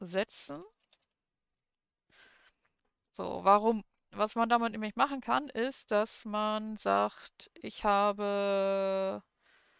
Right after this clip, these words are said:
ähm, ich habe irgendwie eine, ein, ein Bit-String, wo ich nicht weiß natürlich, welche gesetzt sind und welche nicht. Und eigentlich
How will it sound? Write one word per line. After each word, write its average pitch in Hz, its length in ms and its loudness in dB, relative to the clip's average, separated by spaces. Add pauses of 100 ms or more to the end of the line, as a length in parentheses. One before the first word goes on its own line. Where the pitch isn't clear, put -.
(460)
ähm, 185 960 0 (300)
ich - 160 -6
habe 208 140 -2
irgendwie 233 580 -2
eine, 196 680 0 (320)
ein, - 280 -8
ein 196 200 -4
Bit-String, - 1160 -8
wo 208 160 -2
ich - 220 -8
nicht 262 160 -6
weiß 190 300 4
natürlich, 190 420 -8
welche 190 260 -6
gesetzt - 420 -4
sind 214 200 -6
und 185 160 -10
welche 185 240 -4
nicht. 233 440 -10 (640)
Und 226 220 -4
eigentlich - 920 0